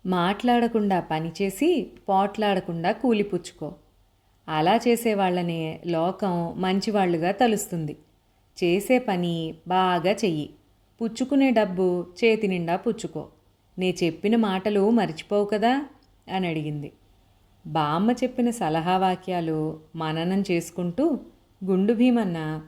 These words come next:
పని కోసం ఊరి వెంట బయలుదేరాడు. దారిలో ఒక ఇంటి ముందు వాడికొక పెద్ద మనిషి కనిపించాడు. వాడు ఆయనను, "నేను పని కోసం వెతుకుతున్నాను. నాకు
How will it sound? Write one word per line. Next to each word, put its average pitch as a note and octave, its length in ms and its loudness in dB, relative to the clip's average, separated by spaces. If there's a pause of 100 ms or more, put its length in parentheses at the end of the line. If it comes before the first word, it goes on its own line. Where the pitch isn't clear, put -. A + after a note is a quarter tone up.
(120)
పని F3+ 200 -2
కోసం F#3 600 -4 (160)
ఊరి A3 220 4
వెంట F#3 300 0
బయలుదేరాడు. F#3 640 0 (680)
దారిలో F3 800 0
ఒక F#3+ 220 -2
ఇంటి E3+ 240 -2
ముందు E3 560 -2 (380)
వాడికొక F#3+ 480 2
పెద్ద E3 340 -6
మనిషి F#3+ 320 -6
కనిపించాడు. F#3 680 -4 (680)
వాడు F3 600 2
ఆయనను, D#3+ 800 -4 (460)
"నేను G3+ 360 2
పని F3 300 -2
కోసం A3+ 360 2
వెతుకుతున్నాను. F3 720 -2 (460)
నాకు F3 680 0